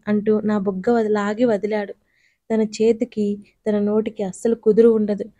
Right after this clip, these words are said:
పక్కనే దివిజ ఉందని కూడా లేదు. దివిజ కూడా అవేమీ పట్టించుకున్నట్టు చాలా నార్మల్గా బిహేవ్ చేస్తోంది.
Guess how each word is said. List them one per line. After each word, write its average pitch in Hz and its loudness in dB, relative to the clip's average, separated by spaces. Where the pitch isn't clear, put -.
పక్కనే 240 0
దివిజ 208 2
ఉందని 220 4
కూడా 214 -2
లేదు. 214 -2
దివిజ 214 0
కూడా 220 0
అవేమీ 214 0
పట్టించుకున్నట్టు 220 -4
చాలా 214 -6
నార్మల్గా 214 -2
బిహేవ్ 214 -4
చేస్తోంది. 202 -8